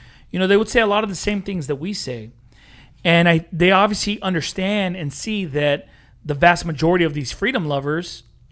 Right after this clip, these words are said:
are Christians. You know, you good, got a good percentage of them that, that are Christians, they're believers.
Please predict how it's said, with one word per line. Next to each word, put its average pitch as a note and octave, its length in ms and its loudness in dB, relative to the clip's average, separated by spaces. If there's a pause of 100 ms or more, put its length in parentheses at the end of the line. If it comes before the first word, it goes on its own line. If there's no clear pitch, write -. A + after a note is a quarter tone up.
are C3 160 -10
Christians. B2+ 480 -8
You B2 60 -10
know, C3 100 -8
you C3 60 -10
good, C#3+ 340 -8
got D3 160 -4
a C#3+ 40 -8
good D3 180 -10
percentage A#3 380 -6
of C#3+ 60 -6
them D3 120 -6
that, D#3 240 -6
that D3 140 -4
are C#3 280 -4
Christians, F3+ 600 -6 (340)
they're C3 100 -10
believers. D#3 600 -2